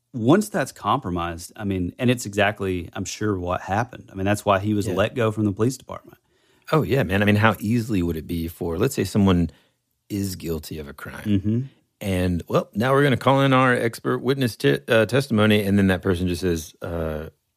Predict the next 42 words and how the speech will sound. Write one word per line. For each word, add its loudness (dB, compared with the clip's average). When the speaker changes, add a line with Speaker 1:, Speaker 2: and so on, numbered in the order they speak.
Speaker 2:
"Can 0
we -4
approach -6
the -14
bench?" -6
Speaker 1:
Right. -2
Speaker 2:
And 2
it's 2
like, 6
Speaker 1:
Yeah. 2
Speaker 2:
uh, -10
yeah, -10
this 0
guy -2
said -2
that -2
he -4
saw -4
a -12
spaceman -4
in -6
a -4
metal -4
suit. -6
Speaker 1:
Mm-hmm. 2
Speaker 2:
So -2
what -2
are 2
we 2
talking -2
about -14
here? -16
Speaker 1:
Yeah. -6
Speaker 2:
Yeah, 2
man, -2
you're -2
the 2
single -2
voice 2
of 0
authority -6
for, -14